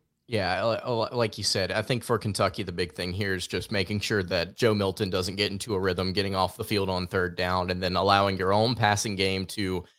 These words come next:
actually go out there and execute for once this season. I, I think that right now I'm leaning towards Tennessee in this one. I, I just don't feel comfortable taking the Wildcats at home with the way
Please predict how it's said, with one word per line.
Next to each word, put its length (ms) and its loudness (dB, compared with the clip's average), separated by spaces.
actually 300 2
go 200 6
out 160 4
there 140 4
and 100 0
execute 460 0
for 180 -2
once 300 -2
this 220 0
season. 400 0
I, 300 2
I 20 2
think 280 -2
that 200 2
right 260 4
now 440 4
I'm 260 4
leaning 260 2
towards 440 2
Tennessee 640 0
in 120 2
this 240 -2
one. 240 2
I, 340 2
I 40 2
just 260 -4
don't 200 -2
feel 220 0
comfortable 480 0
taking 300 2
the 40 0
Wildcats 540 4
at 80 -4
home 260 2
with 120 -2
the 80 0
way 440 2